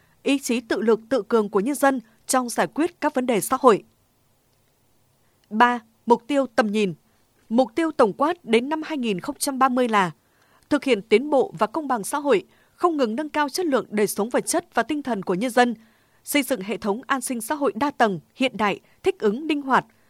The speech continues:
nâng cao phúc lợi xã hội toàn dân, bảo đảm cơ hội tiếp cận và thụ hưởng các dịch vụ xã hội cơ bản có chất lượng tốt, nhất là về nhà ở, y tế, giáo dục,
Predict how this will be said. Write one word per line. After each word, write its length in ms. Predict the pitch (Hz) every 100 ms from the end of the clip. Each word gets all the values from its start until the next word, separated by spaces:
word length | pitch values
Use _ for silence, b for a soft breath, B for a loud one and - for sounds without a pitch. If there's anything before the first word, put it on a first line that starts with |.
| b b
nâng 180 | 214 254
cao 220 | 240 233
phúc 180 | 220 339
lợi 180 | 240 156
xã 160 | -
hội 180 | 285 254 -
toàn 200 | 247 214
dân, 260 | 285 285 247 b b
bảo 180 | - 247
đảm 200 | 240 214
cơ 160 | 226 320
hội 180 | 294 185
tiếp 160 | 370 -
cận 200 | 240 -
và 160 | - 156
thụ 180 | - 247
hưởng 240 | 208 190
các 200 | - 349
dịch 180 | - 226
vụ 140 | 220
xã 140 | 180 302
hội 160 | 277 233
cơ 100 | 277
bản 240 | 240 220 156 -
có 120 | 190
chất 180 | 175 320
lượng 140 | 277
tốt, 240 | 156 285 - b b b b b
nhất 240 | 247 226
là 100 | 247
về 180 | 190 220
nhà 140 | 208
ở, 220 | 226 214 165 - _
y 140 | 285
tế, 320 | - 214 196 320
giáo 200 | - -
dục, 240 | 247 -